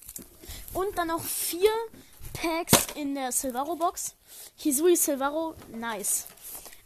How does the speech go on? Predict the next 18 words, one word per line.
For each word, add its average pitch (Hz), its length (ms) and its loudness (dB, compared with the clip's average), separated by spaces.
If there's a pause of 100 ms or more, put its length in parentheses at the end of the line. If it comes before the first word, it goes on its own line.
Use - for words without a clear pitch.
(260)
Äh, 247 360 -2 (280)
dann, 294 240 -4 (2750)
dann, 294 200 2
ähm, 285 160 -6
eine 240 220 -4
Di-, 262 240 -8 (100)
äh, 220 200 -4 (680)
alte, 247 340 2 (100)
also, 220 400 -6 (800)
Vergangenheits-Dialga. 294 1000 2 (1040)
Also, 233 140 -2
es 233 80 2
ist 277 80 2
ein 277 120 0
Astralglanz, 320 760 2 (280)
Drachenwandel, 359 720 2 (320)
schaurige 302 520 4
Herrschaft 294 600 -4